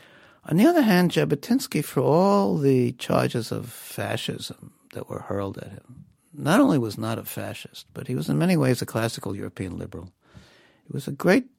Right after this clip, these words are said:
believer in democracy,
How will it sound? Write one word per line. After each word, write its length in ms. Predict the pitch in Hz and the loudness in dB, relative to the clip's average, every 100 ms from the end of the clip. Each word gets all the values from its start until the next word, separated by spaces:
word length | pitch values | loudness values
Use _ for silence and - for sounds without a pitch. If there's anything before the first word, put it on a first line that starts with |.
| _ _ | _ _
believer 580 | 120 113 127 123 110 92 | 0 4 4 4 0 -6
in 340 | - 95 92 - _ - _ _ _ _ _ _ _ _ - | -8 -8 -10 -14 _ -20 _ _ _ _ _ _ _ _ -12
democracy, 720 | 101 104 110 - - 107 113 | -6 -4 -4 -6 -8 -10 -10